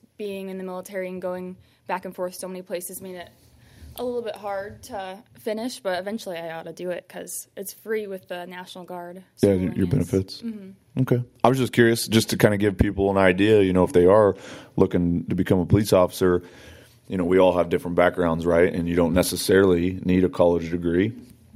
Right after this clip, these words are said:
Speaker 2: Um, you know, that military experience is awesome, and you don't actually have to have either one,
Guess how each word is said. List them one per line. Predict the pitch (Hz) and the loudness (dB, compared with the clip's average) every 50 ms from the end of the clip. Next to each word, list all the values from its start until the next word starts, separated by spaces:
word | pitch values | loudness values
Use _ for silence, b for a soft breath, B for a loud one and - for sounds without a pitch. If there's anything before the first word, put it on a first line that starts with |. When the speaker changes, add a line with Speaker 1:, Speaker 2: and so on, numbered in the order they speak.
| - - - - - - - - 113 | -20 -16 -14 -12 -10 -10 -8 -6 -2
Speaker 2:
Um, | 101 98 90 87 85 82 82 85 92 92 85 - - - - - | 2 4 4 4 4 2 0 0 0 -2 -2 -6 -10 -10 -4 0
you | 110 | 2
know, | 92 87 | 2 4
that | 82 90 87 80 | 4 4 2 4
military | 95 95 95 90 - 95 85 | 4 4 4 4 4 2 0
experience | 82 78 - - 101 90 90 85 82 - | 0 0 -2 0 0 2 2 0 0 0
is | 87 90 | 4 4
awesome, | 87 85 85 - - 101 101 104 104 101 B B B B B B B | 6 6 4 2 0 -2 -4 -4 -6 -8 B B B B B B B
and | - 95 | 0 4
you | 95 | 4
don't | 98 104 110 98 | 6 6 4 2
actually | 95 95 - - 95 92 | 0 0 2 2 4 4
have | 95 90 92 | 4 4 4
to | 101 | 4
have | 92 90 87 90 | 4 4 4 4
either | 92 85 87 82 | 2 2 2 2
one, | 90 98 92 85 - 87 87 | 2 2 0 0 -2 -6 -8